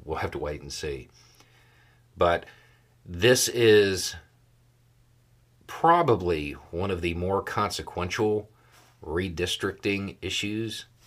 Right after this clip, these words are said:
that was going on in the U S. <laughs> Um,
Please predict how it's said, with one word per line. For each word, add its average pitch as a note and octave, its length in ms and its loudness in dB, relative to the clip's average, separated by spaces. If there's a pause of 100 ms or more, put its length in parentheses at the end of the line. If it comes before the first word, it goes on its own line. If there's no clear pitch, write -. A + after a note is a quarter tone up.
that D#2+ 160 -6
was D2 180 -10
going E2+ 320 -6
on E2 420 -8
in F2 200 -10
the E2+ 80 -8
U F2+ 200 -4
S. - 380 -4 (100)
<laughs> - 0 - (880)
Um, C#2 440 -10